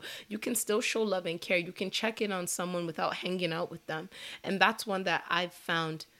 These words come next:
very beneficial, is the fact that, like,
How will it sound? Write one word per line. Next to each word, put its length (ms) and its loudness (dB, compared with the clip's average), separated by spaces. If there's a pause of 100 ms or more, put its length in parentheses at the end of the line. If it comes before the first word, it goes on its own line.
(480)
very 800 4 (140)
beneficial, 840 0 (800)
is 100 -2
the 80 -2
fact 320 4
that, 220 4
like, 180 -2